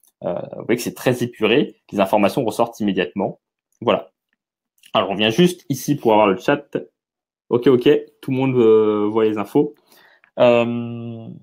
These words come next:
ok, je vais essayer de faire ça rapidement et de vous montrer un petit peu comment fonctionne, euh, une, la création d'une page.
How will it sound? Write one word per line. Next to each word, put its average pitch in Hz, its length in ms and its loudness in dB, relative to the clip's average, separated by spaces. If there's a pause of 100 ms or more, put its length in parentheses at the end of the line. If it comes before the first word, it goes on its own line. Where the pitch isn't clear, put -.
(720)
ok, - 240 0
je - 140 -6
vais 127 60 2
essayer 180 180 4
de 180 60 -8
faire 185 180 0
ça 175 160 4
rapidement 156 680 0
et 120 80 -4
de 120 60 -4
vous 123 80 -6
montrer 127 280 -2
un 143 40 -2
petit - 120 -12
peu 151 100 0
comment 143 280 0
fonctionne, 143 640 -4
euh, 98 600 -4 (100)
une, 104 360 -8 (800)
la 107 80 -4
création 123 320 0
d'une 113 180 0
page. - 340 0